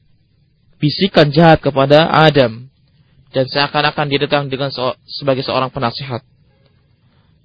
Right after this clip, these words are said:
maka terjatuhlah bapak kita ke dalam perangkap setan,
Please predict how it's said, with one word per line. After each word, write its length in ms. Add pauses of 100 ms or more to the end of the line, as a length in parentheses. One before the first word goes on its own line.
(360)
maka 480 (200)
terjatuhlah 400
bapak 320
kita 360 (800)
ke 120
dalam 360
perangkap 400
setan, 520